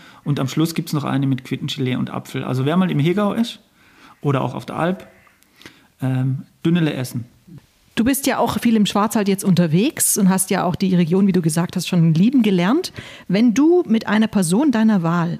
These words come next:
Speaker 2: an einen Tag lang im Schwarzwald unterwegs sein könntest, wer wäre das und was würdet ihr machen?
Speaker 1: Das ist eine gute Frage. Ich hab mir nämlich,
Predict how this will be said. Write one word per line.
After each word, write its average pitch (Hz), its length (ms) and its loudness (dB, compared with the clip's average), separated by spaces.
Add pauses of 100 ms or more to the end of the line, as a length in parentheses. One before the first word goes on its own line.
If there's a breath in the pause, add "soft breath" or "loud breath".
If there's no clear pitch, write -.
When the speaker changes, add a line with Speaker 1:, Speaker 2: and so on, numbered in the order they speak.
Speaker 2:
an 175 360 -2
einen 240 280 2
Tag 202 360 -2
lang 190 320 0
im 170 120 -2
Schwarzwald 202 680 -4
unterwegs 175 420 -2
sein 160 240 -2
könntest, 185 500 -4 (360 loud breath)
wer 170 240 0
wäre 185 260 0
das 320 260 -4
und 180 200 0
was 190 200 -2
würdet 196 200 -2
ihr 196 100 0
machen? 156 300 -4 (240)
Speaker 1:
Das 185 160 -2
ist 220 120 0
eine 185 120 4
gute 208 240 2
Frage. 135 340 -2
Ich 131 100 -4
hab 170 120 -4
mir 180 120 2
nämlich, 165 440 0